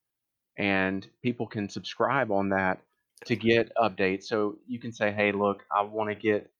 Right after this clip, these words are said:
updates time now." So as soon as me or Kelly writes something on there, it goes to your email. Or if I'm understanding what my wife described, you can actually go on there.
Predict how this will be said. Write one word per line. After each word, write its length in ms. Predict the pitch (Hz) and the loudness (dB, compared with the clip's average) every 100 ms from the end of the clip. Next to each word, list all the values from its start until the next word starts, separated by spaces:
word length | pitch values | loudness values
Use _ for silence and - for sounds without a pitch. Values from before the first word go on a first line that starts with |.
| - | -2
updates 640 | 107 113 107 - - - _ | -2 0 0 -2 -10 -18 _
time 300 | - 117 107 | -4 0 0
now." 280 | 101 101 113 | 0 2 0
So 180 | 107 104 | 0 -4
as 120 | 95 | -4
soon 160 | 117 110 | -4 -4
as 160 | 101 - _ _ _ - | -6 -12 _ _ _ -6
me 120 | 110 | -2
or 80 | 101 | 0
Kelly 280 | 101 104 98 | 2 2 4
writes 260 | 95 104 - | 4 2 -2
something 280 | 110 110 107 | -2 0 0
on 180 | 101 | 0
there, 280 | 101 101 104 | 0 2 2
it 160 | 104 - | 2 0
goes 200 | 104 98 | 0 0
to 80 | 101 | -4
your 80 | 98 | -2
email. 360 | 104 104 - - | -2 -4 -4 0
Or 420 | 160 135 123 - _ _ _ _ _ _ _ _ _ _ - | 2 4 2 -4 _ _ _ _ _ _ _ _ _ _ -8
if 200 | 104 104 | -2 0
I'm 180 | 101 | 2
understanding 560 | 104 107 113 127 127 120 | 0 -2 0 0 2 0
what 120 | 117 | 0
my 80 | 110 | 0
wife 320 | 113 120 120 - | 2 0 -2 -10
described, 600 | - - 147 120 120 - | -8 0 2 2 0 -4
you 140 | 117 | -8
can 160 | 117 127 | -4 -2
actually 300 | 120 - 120 | -4 -2 0
go 160 | 110 110 | 2 2
on 160 | 107 | 0
there. 480 | 104 101 104 113 | 2 4 4 2